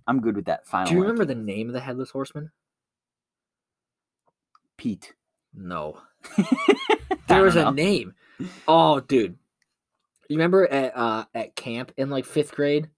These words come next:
Speaker 2: when they used to have the Headless Horseman go by on the horse?
Speaker 1: Oh,
Speaker 2: Camp
Speaker 1: yeah.
Speaker 2: Friedenswald?
Speaker 1: And we, uh, we, you, you lit the bonfire when the, like, flaming torch came down the
Speaker 2: Yeah.
Speaker 1: line.
Speaker 2: Yeah. Who was the guy?
Speaker 1: What is
Speaker 2: Who am I,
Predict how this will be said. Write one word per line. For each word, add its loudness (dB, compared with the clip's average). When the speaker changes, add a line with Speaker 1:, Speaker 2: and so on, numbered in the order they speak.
Speaker 2:
when -4
they 2
used -2
to -2
have -2
the -2
Headless -4
Horseman -6
go 0
by 2
on -2
the -4
horse? -4
Speaker 1:
Oh, 6
Speaker 2:
Camp -6
Speaker 1:
yeah. 0
Speaker 2:
Friedenswald? 4
Speaker 1:
And 2
we, 4
uh, 4
we, -4
you, -4
you -2
lit -2
the -10
bonfire 2
when 0
the, -2
like, -2
flaming -2
torch -4
came -2
down 0
the -2
Speaker 2:
Yeah. 2
Speaker 1:
line. -4
Speaker 2:
Yeah. 0
Who -2
was -2
the -6
guy? -10
Speaker 1:
What -4
is -4
Speaker 2:
Who -2
am -10
I, -20